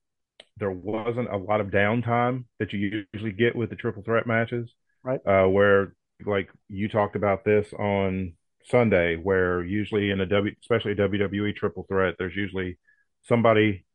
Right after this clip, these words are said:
Speaker 1: taking a breather outside the ring, and these two guys will fight, and then one of them gets tossed out, and these two guys.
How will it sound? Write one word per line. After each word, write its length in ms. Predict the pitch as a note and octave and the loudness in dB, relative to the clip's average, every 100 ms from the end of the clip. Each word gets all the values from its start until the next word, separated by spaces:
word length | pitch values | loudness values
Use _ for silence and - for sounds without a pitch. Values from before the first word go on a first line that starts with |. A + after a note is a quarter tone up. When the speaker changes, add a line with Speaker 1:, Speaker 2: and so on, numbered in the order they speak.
| _ _ - | _ _ 0
Speaker 1:
taking 240 | A#2 G#2+ | 2 2
a 40 | F#2 | 0
breather 460 | G#2+ A2 G#2 G#2 | 0 0 2 2
outside 400 | F#2+ F#2 G#2 G2+ | 0 -2 -4 -4
the 80 | F2+ | -2
ring, 340 | F#2+ G#2 F#2+ | -2 0 0
and 160 | E2+ E2+ | -2 -2
these 260 | G#2+ B2 - | 0 0 -2
two 120 | G#2+ | 0
guys 280 | F#2+ F2+ F2 | 2 0 -2
will 160 | E2+ | -4
fight, 340 | - F2 F2 E2+ | 0 0 0 -6
and 120 | F2+ F2 | -8 -6
then 220 | F2 E2+ | -4 -2
one 160 | G#2 | 0
of 100 | A#2 | 2
them 200 | G#2+ G#2+ | 2 0
gets 240 | G2+ F#2 - | -2 -4 -4
tossed 360 | G2+ F2+ F2 | -2 -2 -2
out, 260 | F#2 F2 E2+ | -2 -2 -4
and 100 | F2 | -2
these 260 | A#2 C3+ - | -2 -2 -4
two 180 | F#2+ | -6
guys. 340 | E2+ E2 D#2+ | -2 -2 -4